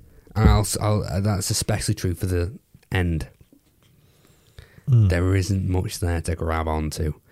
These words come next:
Speaker 1: It's, I think it's too little, too late. Well, that's actually too much, too late. Now.
Speaker 2: Now then.
Speaker 1: A Dalek pervs on her. Yeah, we got that bit.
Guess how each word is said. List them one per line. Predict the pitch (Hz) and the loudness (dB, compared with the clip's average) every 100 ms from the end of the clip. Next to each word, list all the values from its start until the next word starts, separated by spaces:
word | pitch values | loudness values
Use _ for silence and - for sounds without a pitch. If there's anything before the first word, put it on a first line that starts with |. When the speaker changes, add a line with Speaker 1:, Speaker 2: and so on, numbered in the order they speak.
| - - - | -20 -18 -10
Speaker 1:
It's, | 85 92 | -4 -2
I | 82 | 0
think | 90 | -2
it's | 82 | -4
too | - 98 92 | -4 -2 0
little, | 85 85 78 | 0 -2 -6
too | - 82 82 | -6 -4 -4
late. | 69 127 - - _ | -6 -10 -14 -18 _
Well, | 85 | -2
that's | 82 | -2
actually | 85 - | -6 -8
too | - 87 | -6 -4
much, | 82 85 - | -2 -6 -6
too | 85 | -6
late. | 82 78 - - - - - | -6 -6 -10 -20 -20 -16 -4
Now. | 110 107 85 - _ _ _ 113 | 0 0 -2 -8 _ _ _ -6
Speaker 2:
Now | 98 127 120 | -2 0 2
then. | 92 85 _ _ _ - _ _ _ _ - - _ _ - - | 0 -4 _ _ _ -20 _ _ _ _ -20 -20 _ _ -10 -4
Speaker 1:
A | 107 | 0
Dalek | 143 143 147 123 - | 2 4 2 0 0
pervs | 123 117 110 | 4 4 4
on | 101 | 2
her. | 120 123 - | 2 0 -2
Yeah, | 101 | -2
we | 101 | 0
got | 101 87 | 0 0
that | 95 | 0
bit. | - 107 | 0 -4